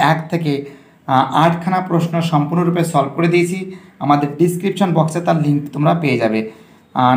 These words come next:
নয় দাগের প্রশ্ন, ত্রিভুজ এবিসি এর ডিই সমান্তরাল বিসি, যেখানে ডিওই যথাক্রমে এবি ও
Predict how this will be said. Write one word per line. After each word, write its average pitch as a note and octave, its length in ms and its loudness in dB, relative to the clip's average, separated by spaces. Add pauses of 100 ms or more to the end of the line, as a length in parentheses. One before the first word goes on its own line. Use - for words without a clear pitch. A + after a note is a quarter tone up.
নয় C#3 200 6
দাগের D#3+ 240 2
প্রশ্ন, F3+ 200 -2 (560)
ত্রিভুজ G#3+ 320 0 (200)
এবিসি F3 420 -2 (140)
এর - 80 -2 (240)
ডিই F3+ 240 2 (140)
সমান্তরাল D#3+ 500 4
বিসি, D#3 240 2 (100)
যেখানে D3 300 2 (600)
ডিওই F#3 800 2 (500)
যথাক্রমে D#3 500 4 (280)
এবি F#3 240 0 (240)
ও - 20 6